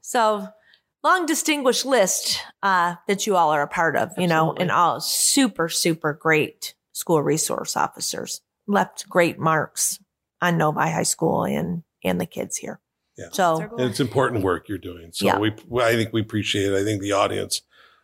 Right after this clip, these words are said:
Speaker 3: would appreciate it too if they could talk right now.
Speaker 1: Yeah.
Speaker 4: Thank you.
Speaker 1: But I, I do. I think, uh, you know, twenty plus, twenty-three years is just pretty amazing. It's pretty remarkable that that's where we've come. I mean, look
Speaker 3: Yeah.
Speaker 1: at the makeup of schools twenty-three years ago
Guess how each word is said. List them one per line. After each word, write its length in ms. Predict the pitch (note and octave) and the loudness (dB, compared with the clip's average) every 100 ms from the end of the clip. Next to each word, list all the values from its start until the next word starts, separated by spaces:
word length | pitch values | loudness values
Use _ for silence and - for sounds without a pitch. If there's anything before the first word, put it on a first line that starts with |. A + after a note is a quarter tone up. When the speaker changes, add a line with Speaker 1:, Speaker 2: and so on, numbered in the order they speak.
| _ | _
Speaker 3:
would 100 | B2+ | -2
appreciate 480 | A2+ A2+ B2+ - A#2 | -2 -2 -4 0 2
it 100 | A2+ | 2
too 180 | A2+ G2+ | 0 -2
if 120 | F2+ | -2
they 80 | G2+ | -6
could 180 | - G#2+ | -6 -8
talk 300 | - E2+ - | -8 -10 -12
right 140 | - - | -18 -16
now. 140 | G#2 A#3 A#3+ | -12 -10 -4
Speaker 1:
Yeah. 160 | G3 F#3+ | 2 2
Speaker 4:
Thank 360 | A3+ E3+ B3 - - | 2 0 -2 -10 -10
you. 100 | C#4 | -4
Speaker 1:
But 100 | D#4 | 2
I, 140 | D4 - | 2 2
I 120 | C#4 C4 | 0 2
do. 300 | G#3 E3 - | 0 -2 -2
I 160 | A3 G#3 | 0 0
think, 320 | G#3 A#3 G3 | 2 0 2
uh, 160 | A3+ - | 2 2
you 100 | A#3 | 2
know, 260 | G3+ F3 D#3+ _ | 2 2 -2 _
twenty 380 | - - B3 A3 | -6 0 2 2
plus, 320 | G3+ G#3 F#3 | 0 0 0
twenty-three 400 | - G#3+ G3 G3 | 0 0 2 0
years 480 | F#3+ F#3+ E3+ E3 - | 2 2 2 2 0
is 160 | E3 - | 0 2
just 280 | F3+ - - | 2 2 4
pretty 280 | G3 E3 | 6 6
amazing. 500 | D#3+ E3 D3+ E3 C3+ | 4 4 2 2 2
It's 140 | D#3 - | 2 2
pretty 440 | - F3 D#3+ G2 - | 4 4 2 0 -2
remarkable 680 | E3+ F3 E3+ E3 F3 E3 - | 2 2 0 -2 -2 0 -2
that 180 | D3 | 0
that's 500 | F3 D#3+ - - - - _ _ _ | 2 2 2 -2 -4 -4 _ _ _
where 320 | F#3+ F#3+ F#3+ | -2 2 2
we've 280 | F3+ E3+ D#3+ - | 2 0 -2 -2
come. 340 | G#3+ E3 D3+ | 2 2 2
I 80 | D3+ | -4
mean, 260 | F3 E3+ - _ - | -4 -6 -10 _ -2
look 180 | G#3+ G#3+ | 0 2
Speaker 3:
Yeah. 60 | |
Speaker 1:
at 60 | G3 | 2
the 80 | F3+ | 0
makeup 520 | F#3 F#3+ F#3+ F3 - | 2 0 2 0 0
of 100 | E3 | -4
schools 420 | - F3 E3 - | -2 0 0 0
twenty-three 580 | - F#3+ F3+ E3 E3 E3 | -2 0 0 0 -2 0
years 300 | D#3+ D#3+ D#3+ | 2 0 0
ago 380 | F3 F#3 F#3+ | 0 2 0